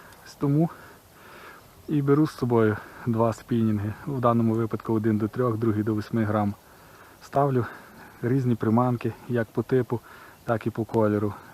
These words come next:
І ось сьогодні, як бачите, темні кольори приманок дарують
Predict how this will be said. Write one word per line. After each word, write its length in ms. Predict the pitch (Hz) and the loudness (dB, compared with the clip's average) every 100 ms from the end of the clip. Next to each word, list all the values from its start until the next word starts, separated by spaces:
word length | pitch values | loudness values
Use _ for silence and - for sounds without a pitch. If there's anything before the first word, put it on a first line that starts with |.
| - | -8
І 140 | 143 | -6
ось 160 | 156 147 | -6 -8
сьогодні, 500 | - 123 135 143 147 _ - - - - - - - | -4 -2 -2 -2 -6 _ -20 -20 -20 -20 -20 -14 -4
як 280 | 123 123 | 0 0
бачите, 500 | 113 120 135 151 151 131 - - - - - - - - - - - | 0 -2 -2 -4 -6 -8 -14 -20 -20 -20 -20 -20 -20 -20 -20 -20 -2
темні 300 | 131 127 120 | 0 2 0
кольори 340 | - 117 117 | 0 0 -2
приманок 500 | 113 117 120 131 147 - - - - | -2 0 0 0 -4 -8 -20 -12 -4
дарують 500 | 117 113 139 147 | -2 0 0 -2